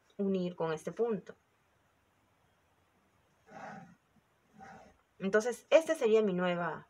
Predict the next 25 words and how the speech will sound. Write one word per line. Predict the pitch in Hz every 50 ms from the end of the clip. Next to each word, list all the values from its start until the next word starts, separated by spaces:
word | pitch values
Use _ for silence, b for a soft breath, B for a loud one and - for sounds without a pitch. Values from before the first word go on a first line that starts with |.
| _ _
base | - 170 160 160 - - - 175
de | 165 160
camisa. | - - - - - - - - - - _ _ _ _ _ _ _ _ _ _ _ _ _ _ _ _ b b b b b b b _ _
¿Qué | - 349 359
me | 349 359 349
falta? | 349 - 349 330 392 440 190 190 - - - - - _ _ _ _ _ _ _ _
La | 220 220
ubicación | 208 214 208 202 202 - 254 247 254
del | 269 262
bolsillo. | 226 196 170 - - - 208 185 - - -
La | 170 202
ubicación | 214 233 233 254 254 - 392
del | 415 403
bolsillo | 349 294 285 - - 294 285 262 269 269 302 - - _ _ _ _ _ - _ _ _ _
tengo | - 233 240 254 240
t-, | 233 214 - _ -
que | 151
tener | - 185 185 202
en | 214 214
cuenta | 208 226 214 208 220 -
dos | - 277 269 -
puntos. | - - 151 143 - - - 139 - _ _
Este | - 311 320 320 320 - - 262
de | 226 190
aquí, | 175 175 - - 196 202 262 392